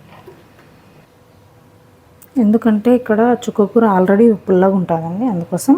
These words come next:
మనం చింతపండు వేసుకోలేదు. ఇప్పుడు మూత పెట్టేసి విజిల్ పెట్టుకుందాం. స్టవ్ ఆన్ చేసుకుందాం. ఇప్పుడు మన పప్పు కుక్కర్ని దీని మీద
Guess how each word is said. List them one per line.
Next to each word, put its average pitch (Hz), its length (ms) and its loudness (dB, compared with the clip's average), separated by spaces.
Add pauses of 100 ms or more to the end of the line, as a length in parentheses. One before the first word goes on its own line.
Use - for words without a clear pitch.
మనం 190 140 -2 (100)
చింతపండు 175 480 -8
వేసుకోలేదు. 160 560 -8 (800)
ఇప్పుడు 214 280 -8 (1700)
మూత 175 120 -8 (120)
పెట్టేసి 165 480 -6 (420)
విజిల్ 175 340 -4
పెట్టుకుందాం. 165 540 -8 (4000)
స్టవ్ 190 340 -2
ఆన్ 170 120 -4 (100)
చేసుకుందాం. 170 540 -4 (880)
ఇప్పుడు 214 240 0 (160)
మన 233 120 0 (120)
పప్పు 185 260 -12
కుక్కర్ని 214 460 -2 (320)
దీని 185 180 -2
మీద 175 140 -4